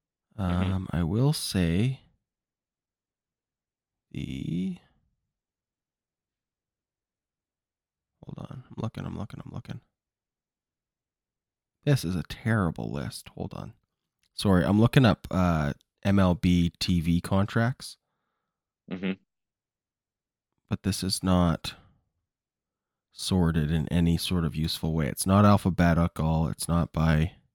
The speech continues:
Speaker 1: Okay, well,
Speaker 2: This is not,
Speaker 1: I
Speaker 2: this is
Speaker 1: mean
Speaker 2: great listening, I'm sure. I'll
Speaker 1: Well,
Speaker 2: look it up
Speaker 1: they're,
Speaker 2: for next
Speaker 1: they're
Speaker 2: week,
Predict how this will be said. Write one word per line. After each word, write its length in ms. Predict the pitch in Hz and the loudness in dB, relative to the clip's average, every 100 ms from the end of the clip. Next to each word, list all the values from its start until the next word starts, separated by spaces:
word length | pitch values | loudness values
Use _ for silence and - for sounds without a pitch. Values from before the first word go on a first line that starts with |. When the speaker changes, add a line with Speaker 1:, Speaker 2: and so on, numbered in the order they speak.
| _ _ _ _ _ _ _ _ _ _ _ _ _ _ _ _ _ _ _ _ _ _ _ _ _ _ _ _ _ _ _ _ _ _ _ - | _ _ _ _ _ _ _ _ _ _ _ _ _ _ _ _ _ _ _ _ _ _ _ _ _ _ _ _ _ _ _ _ _ _ _ -2
Speaker 1:
Okay, 440 | 202 - 76 67 _ - | 0 4 2 2 _ 2
well, 300 | 170 147 131 | 4 4 2
Speaker 2:
This 180 | 135 131 | 2 2
is 120 | 107 | 4
not, 300 | 95 82 - - | 4 4 0 -4
Speaker 1:
I 80 | 120 | -2
Speaker 2:
this 120 | - | 0
is 100 | 87 | 0
Speaker 1:
mean 100 | - | 0
Speaker 2:
great 400 | 98 101 90 - | 4 6 4 2
listening, 480 | 82 - 78 76 55 | -2 -2 -4 -6 -6
I'm 120 | - | -8
sure. 420 | - 76 64 - - _ _ _ _ _ - | -6 -4 -4 -8 -12 _ _ _ _ _ 4
I'll 120 | 135 | 8
Speaker 1:
Well, 100 | 151 | 10
Speaker 2:
look 120 | 147 127 | 10 8
it 80 | |
up 60 | 104 98 | 6 6
Speaker 1:
they're, 40 | |
Speaker 2:
for 160 | 98 87 | 4 4
next 220 | 67 - | 2 0
Speaker 1:
they're 80 | 71 | -4
Speaker 2:
week, 240 | 58 | -8